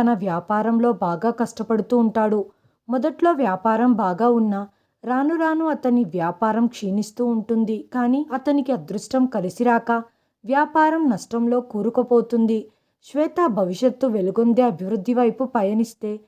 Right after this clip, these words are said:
పవన్ భవిష్యత్తు అంధకారం వైపు పయనిస్తూ వచ్చింది. శ్వేత అధికారి అయి ఒక సంవత్సరం గడుస్తుంది. ఈ ఒక్క సంవత్సరంలోనే పవన్ వ్యాపారం పూర్తిగా దెబ్బతింటుంది.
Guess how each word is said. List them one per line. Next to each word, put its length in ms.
పవన్ 300
భవిష్యత్తు 560
అంధకారం 640
వైపు 300
పయనిస్తూ 640
వచ్చింది. 600
శ్వేత 400
అధికారి 600
అయి 120
ఒక 200
సంవత్సరం 520
గడుస్తుంది. 680
ఈ 140
ఒక్క 340
సంవత్సరంలోనే 840
పవన్ 420
వ్యాపారం 520
పూర్తిగా 520
దెబ్బతింటుంది. 960